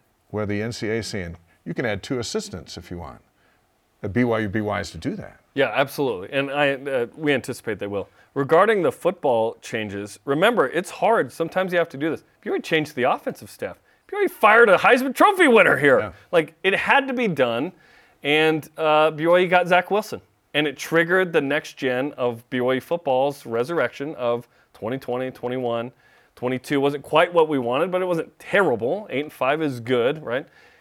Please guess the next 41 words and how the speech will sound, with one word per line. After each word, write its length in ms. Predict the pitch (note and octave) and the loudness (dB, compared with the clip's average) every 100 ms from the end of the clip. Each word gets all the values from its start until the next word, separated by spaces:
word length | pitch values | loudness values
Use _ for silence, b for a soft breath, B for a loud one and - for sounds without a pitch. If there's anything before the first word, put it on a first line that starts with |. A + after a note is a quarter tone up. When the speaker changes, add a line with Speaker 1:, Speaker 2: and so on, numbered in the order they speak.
| b | b
Speaker 2:
And, 300 | C3 C#3 C#3 | -6 -4 2
uh, 200 | C#3+ D3 | 4 6
you're 100 | C#3+ | 4
producing 420 | C#3 D3 D3+ D3+ C#3+ | 0 -2 -2 -4 -6
two 160 | D#3 | -4
N 60 | D3+ | -4
F 100 | D3+ | -4
L 80 | D3 | -6
quarterbacks 420 | - D3+ D3+ - | -4 -2 -4 -4
in 60 | D#3+ | -4
a 40 | |
row. 160 | G#3 - b b _ | -2 -4 b b _
Because 800 | F#3 - C#4 D4 C4+ C#4+ - - _ _ _ _ _ - | -4 4 6 8 8 4 -4 -18 _ _ _ _ _ 2
Aaron 180 | A#3 B3 | 4 6
Roderick. 460 | C#4+ C#4+ G#3 - _ _ _ _ _ F#3 | 4 4 0 -6 _ _ _ _ _ 2
Aaron 280 | A#3 A#3+ | 4 4
Roderick 460 | G#3+ A3 A#3+ G#3 G3+ | 6 6 6 2 2
is 140 | F#3 | -2
the 100 | F#3 | -2
key 180 | F3 G#3 | -4 -2
to 100 | G#3+ | 0
this 160 | F#3 - | -2 -2
whole 220 | F#3+ G3 | -2 -2
thing. 340 | - F#3 D3+ A#2 | 0 0 0 -2
And 180 | C#3+ | -6
Fesi 360 | C#3 E3 E3+ G3+ | 0 0 0 -2
Sitake 800 | - F#3 - F3+ - F#3+ F#3+ G3 - | -10 -6 2 2 2 -4 -4 -6 -10
and 160 | A2 | -12
Steve 320 | - - G3 | -10 -8 -8
Clark 340 | - E3 E3 - | -4 0 0 0
and 180 | B2+ C3 | -6 -4
those 180 | D3+ - | -6 -2
guys, 280 | C3 A2 - b b | -2 -2 -6 b b
you 120 | D#3 D3 | -6 -2
have 240 | F#3 G3 | -2 -2
to 80 | F#3 | -4
make 200 | F3 C#3+ | -4 -2
tough 200 | - - | -4 -6
decisions, 560 | B2+ - A#2+ A#2 - _ _ | -8 -8 -10 -10 -18 _ _
uh, 220 | G#2+ G2 E2+ | -8 -8 -8
sometimes. 520 | - G2+ F#2+ E2+ | -12 -14 -14 -18